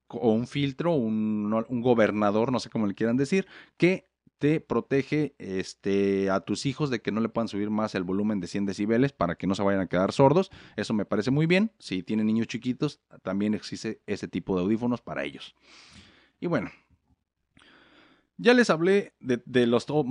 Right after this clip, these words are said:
tipos de audífonos. A lo mejor no son todos los que existen en el mundo y alguien que sepa mucho al respecto va a llegar y me va a decir, "Mira, hay estos y estos y estos y se te faltó decir esto y esto". Ya sé, ya sé. Pero esto es algo, este, pues yo soy tu amigo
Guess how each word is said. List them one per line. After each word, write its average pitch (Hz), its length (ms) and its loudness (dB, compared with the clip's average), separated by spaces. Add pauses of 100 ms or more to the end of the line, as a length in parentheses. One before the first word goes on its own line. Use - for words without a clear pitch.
(120)
tipos 160 480 0
de 110 140 -2
audífonos. 131 580 -2
A - 80 -6
lo 117 80 0
mejor 143 180 -2
no 165 120 -2
son 160 240 -6
todos 151 340 2
los 120 160 2
que - 80 -4
existen 117 420 -4
en 92 120 0
el 87 80 0
mundo 113 360 2
y 101 120 0
alguien 110 280 2
que - 120 -6
sepa 101 320 -2
mucho 104 280 0
al 92 140 -4
respecto 104 480 -4
va 104 120 4
a - 20 2
llegar 98 280 0
y 101 60 0
me 92 120 -2
va 95 120 0
a 101 60 2
decir, 110 240 -2
"Mira, 180 240 4
hay 151 160 4
estos 151 340 0
y 135 80 4
estos 131 240 -4
y 123 100 2
estos 127 300 -4
y 92 160 -2
se 90 140 -6
te 82 160 -6
faltó 110 480 -2
decir 110 340 -6
esto 117 240 -6
y 113 100 -2
esto". 180 360 -4
Ya 156 180 -2
sé, 151 320 -4
ya 110 140 -2
sé. - 240 -12 (400)
Pero 139 180 4
esto 180 260 0
es 175 200 -2 (280)
algo, 156 600 2 (160)
este, 107 720 -2
pues 107 180 -6
yo 131 140 0
soy 147 120 -2
tu 123 160 -4
amigo 220 480 4